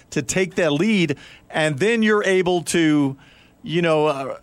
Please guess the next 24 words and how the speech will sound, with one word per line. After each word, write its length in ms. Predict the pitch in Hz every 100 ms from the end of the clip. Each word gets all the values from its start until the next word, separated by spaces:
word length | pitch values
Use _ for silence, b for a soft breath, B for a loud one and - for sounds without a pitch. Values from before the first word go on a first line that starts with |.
| - - - - - 113
reorganize 1120 | 175 196 247 247 196 208 226 202 151 143 120
yourself, 480 | 131 - 139 151 117
get 160 | 202
back 220 | 190 190
into 120 | 180 156
the 80 |
contest. 560 | 151 151 190 165 147 123
Uh, 420 | 131 123 139 156
<laughs> 0 |
seventy, 440 | 131 190 170 175 - B
that 160 | - 160
fumble 320 | - 220 190
recovery, 540 | 160 147 156 127 127 127
holy 320 | 139 147 123
smokes, 440 | - 139 135 110
was 360 | 123 117 107 101 B B B
amazing. 880 | 143 143 151 165 175 160 143 120 107 - b _
That 220 | 185 190
was 180 | 226 160
game 400 | 110 160 185 170
over 380 | 151 156 123 120
until 240 | 120 -
the 80 | 123
recovery. 480 | 123 143 127 123 120